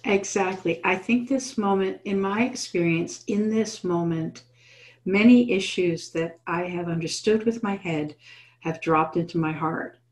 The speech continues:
So the heartbreak of the moment actually is, for me at least, you know, and maybe I'm not representative, but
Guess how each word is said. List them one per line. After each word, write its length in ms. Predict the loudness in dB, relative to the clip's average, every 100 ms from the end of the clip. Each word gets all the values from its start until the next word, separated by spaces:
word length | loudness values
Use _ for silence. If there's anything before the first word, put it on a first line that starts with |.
| _ _ -20 -10
So 180 | -4
the 100 | -2
heartbreak 680 | -2 -2 -2 -2 -4 -6 -8
of 60 | -6
the 60 | -2
moment 480 | 0 -2 -4 -6 -10 -2
actually 560 | 0 0 -2 -2 0
is, 600 | 0 2 2 0 -8 -14 _ -20 -20 _ _ -20 -20 -20 _ _ -20 _ _ _
for 320 | -20 -2 2
me 300 | 4 8 8 8
at 100 | 4
least, 440 | 2 0 -4 -2
you 100 | 2
know, 160 | 4 6
and 200 | 4 4
maybe 260 | 6 6
I'm 300 | 4 2 2
not 200 | 2 2
representative, 720 | 2 0 2 6 6 4 0 -2
but 260 | -2 -2